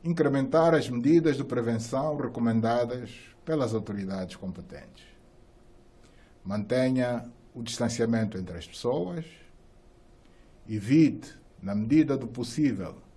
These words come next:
as concentrações de pessoas, evite todo tipo de afetos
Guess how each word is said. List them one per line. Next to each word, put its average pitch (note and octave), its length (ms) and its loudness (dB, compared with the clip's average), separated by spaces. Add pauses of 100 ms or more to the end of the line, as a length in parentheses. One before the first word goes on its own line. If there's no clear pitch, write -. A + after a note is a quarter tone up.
(580)
as - 160 -8
concentrações A#2 800 -2
de E2+ 80 -12
pessoas, F3 600 -4 (1400)
evite C#3 800 2 (200)
todo D#3+ 320 4
tipo A#2+ 500 0
de G#2 140 -2
afetos - 840 -4